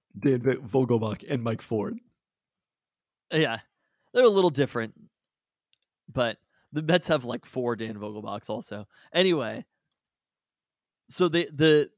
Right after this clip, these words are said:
Speaker 2: leadoff runner gets on, top of the ninth, or bo-, yeah, top of the ninth inning, uh, against the Mets on Friday. Uh, I think it was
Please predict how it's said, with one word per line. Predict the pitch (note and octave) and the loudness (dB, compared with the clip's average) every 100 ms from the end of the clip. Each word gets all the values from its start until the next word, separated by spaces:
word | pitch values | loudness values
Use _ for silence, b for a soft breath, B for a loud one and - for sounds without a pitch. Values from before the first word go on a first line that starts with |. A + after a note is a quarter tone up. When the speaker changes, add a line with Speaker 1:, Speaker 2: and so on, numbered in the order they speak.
| _ _ _ D#3+ | _ _ _ -2
Speaker 2:
leadoff | F3+ G3+ G3 | 4 4 4
runner | E3+ D#3+ | 0 -2
gets | C3+ C#3+ | -4 -6
on, | A2 G#2 G#2 - _ _ _ _ _ _ | -8 -12 -14 -20 _ _ _ _ _ _
top | - D3 D3+ | -10 -6 -4
of | D3+ | -4
the | |
ninth, | C#3 C3 | -6 -4
or | C#3 | -4
bo-, | B2 D3 _ _ | -4 -6 _ _
yeah, | B2+ G2+ | -8 -6
top | - D#3 D#3 | -4 -6 -6
of | |
the | D3 | -8
ninth | B2+ A#2+ | -8 -8
inning, | A2+ G#2+ G#2 _ b b b | -10 -10 -16 _ b b b
uh, | - A#2+ A2 | -6 -2 -2
against | A#2+ A#2+ - | -2 -4 -6
the | |
Mets | A#2+ A2 A2 | -10 -8 -8
on | G#2 | -12
Friday. | - G#2 G2+ A2 G3 _ _ _ _ _ _ _ - | -10 -10 -10 -12 -14 _ _ _ _ _ _ _ -14
Uh, | A2 G2+ G2 - | -8 -6 -6 -10
I | G#2 | -12
think | - - | -10 -6
it | E4 | -8
was | G#3 | -8